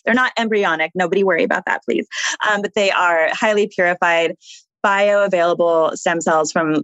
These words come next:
from actual collagen, and your skin knows what to do with it. So it really sends it into repair mode.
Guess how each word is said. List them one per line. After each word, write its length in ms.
from 140
actual 400
collagen, 760
and 180
your 100
skin 280
knows 260
what 140
to 100
do 180
with 180
it. 220
So 200
it 200
really 240
sends 240
it 100
into 260
repair 420
mode. 360